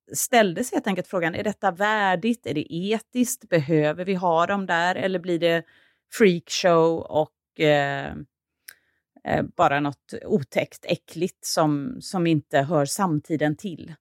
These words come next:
Så kan man väl säga. I, i de, i den, eh, diskussionen hamnade de här tvillingarna.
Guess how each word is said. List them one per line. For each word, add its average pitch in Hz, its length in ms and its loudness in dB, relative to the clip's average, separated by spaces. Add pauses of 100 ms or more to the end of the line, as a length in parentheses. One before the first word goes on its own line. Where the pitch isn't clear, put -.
Så - 160 0
kan 185 160 -6
man 170 100 -2
väl 160 100 -2
säga. - 440 -4
I, 214 180 -2 (100)
i 233 140 2
de, 220 240 0
i 240 140 -4
den, 202 460 0
eh, 170 220 -2
diskussionen 151 880 -4 (360)
hamnade 151 580 2
de 147 140 -2
här 139 320 -6 (340)
tvillingarna. 139 440 0